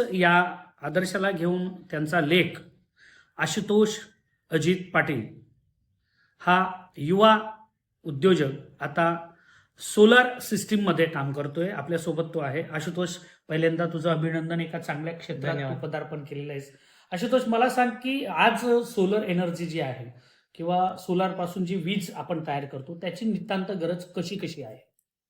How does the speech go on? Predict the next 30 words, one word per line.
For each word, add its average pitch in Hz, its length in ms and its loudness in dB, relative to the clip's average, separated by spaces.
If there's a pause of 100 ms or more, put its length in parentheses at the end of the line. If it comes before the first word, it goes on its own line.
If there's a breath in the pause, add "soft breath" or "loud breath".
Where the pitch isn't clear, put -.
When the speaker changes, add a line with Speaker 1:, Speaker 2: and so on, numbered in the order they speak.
(300)
Speaker 2:
आता 175 240 -2
सोलरमुळं 180 580 0
काय 175 200 0
झालंय, 156 200 -2
प्रत्येक 160 420 -6
ठिकाणी 175 580 -4 (640)
वीज 170 240 2
निर्मिती, 175 720 0
अ, - 100 -6 (760)
चं 151 160 0
लक्ष 143 420 -4
ठेवलंय 156 320 0
आता 143 180 -4
सरकारने 123 460 -4
आपल्या. 117 260 -10 (520 soft breath)
आता 120 180 -6
एक 151 200 0
कोटी 160 220 0
घरांना 160 500 0
वीज 156 300 -2
मोफत 151 360 -2
करण्यासाठी 143 760 -4 (360 soft breath)
त्याचं 135 220 -4
लक्ष 147 240 -4
आपल्या 147 240 -2
भारत 131 220 0
सरकारचं 127 480 -4
पीएम 139 280 -2
सूर्यघर 139 360 -2
योजनेअंतर्गत. 120 540 -8